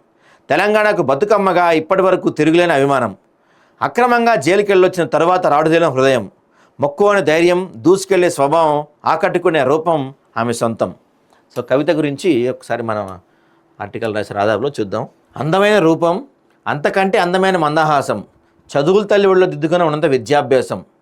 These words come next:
చొరవగా దూసుకుపోయే మనస్తత్వం, ఉన్నది ఉన్నట్లు మాట్లాడే నైజం, సమకాలీన రాజకీయాలపై అసమానమైన అవగాహన, విజ్ఞానం, విద్వత్తు ఒక్కటేమిటి, అన్నీ ఆమెకు ఆభరణాలే. మరి ముఖ్యంగా తెలంగాణ మహిళా హృదయాల్లో చెరగని ముద్ర వేసుకున్న డైనమిక్ మహిళా నాయకురాలు,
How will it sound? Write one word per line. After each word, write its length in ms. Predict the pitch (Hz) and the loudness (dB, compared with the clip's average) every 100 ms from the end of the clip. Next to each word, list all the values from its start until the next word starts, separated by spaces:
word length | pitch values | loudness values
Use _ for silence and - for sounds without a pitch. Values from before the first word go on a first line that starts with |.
| _ _ _ 143 | _ _ _ -2
చొరవగా 300 | 160 185 208 | 0 2 2
దూసుకుపోయే 500 | 170 170 160 151 170 | 2 0 -2 0 0
మనస్తత్వం, 580 | 143 139 143 - 117 95 _ _ _ | 0 -2 -4 -4 -8 -8 _ _ _
ఉన్నది 260 | 113 143 175 | -8 -2 2
ఉన్నట్లు 300 | 170 160 147 | 2 0 -2
మాట్లాడే 360 | 143 139 156 | -4 -2 0
నైజం, 360 | 135 131 131 101 - _ _ _ | 0 0 0 -4 -10 _ _ _
సమకాలీన 540 | - 147 175 190 202 196 | -6 -4 0 2 2 2
రాజకీయాలపై 960 | 147 160 180 185 180 160 160 143 135 127 _ - | 2 0 0 0 2 0 0 0 0 -4 _ -12
అసమానమైన 600 | 117 190 196 196 185 175 | -4 0 0 0 0 0
అవగాహన, 680 | 127 143 165 165 151 143 139 | 0 0 2 0 0 0 -2
విజ్ఞానం, 680 | 123 120 139 165 147 127 | -4 -6 -2 -2 -2 -2
విద్వత్తు 640 | 113 120 147 160 160 135 107 - _ 117 | -4 -4 -2 -2 0 0 0 -10 _ -6
ఒక్కటేమిటి, 800 | 117 175 185 180 170 165 143 - - | -2 -2 0 0 0 0 0 -6 -8
అన్నీ 200 | 127 156 | -4 0
ఆమెకు 280 | 151 143 127 | 0 -2 -2
ఆభరణాలే. 540 | 117 117 110 101 87 - _ _ _ | 0 -2 -2 -6 -6 -14 _ _ _
మరి 140 | - 127 | -4 -2
ముఖ్యంగా 640 | 127 - 180 180 196 120 - - _ | -2 -2 -2 0 0 -2 -6 -20 _
తెలంగాణ 480 | 143 180 202 196 190 | -2 0 2 2 0
మహిళా 400 | 165 143 185 208 | 0 0 2 2
హృదయాల్లో 500 | 170 170 170 165 160 | 2 2 2 2 0
చెరగని 400 | 156 147 160 190 | 0 0 2 0
ముద్ర 260 | 165 143 156 | 0 0 2
వేసుకున్న 360 | 156 156 160 | 2 0 -6
డైనమిక్ 420 | 123 131 165 170 | -2 0 0 -2
మహిళా 280 | 139 131 135 | -2 -2 0
నాయకురాలు, 540 | 123 113 - 110 95 | 0 -2 -2 -2 -2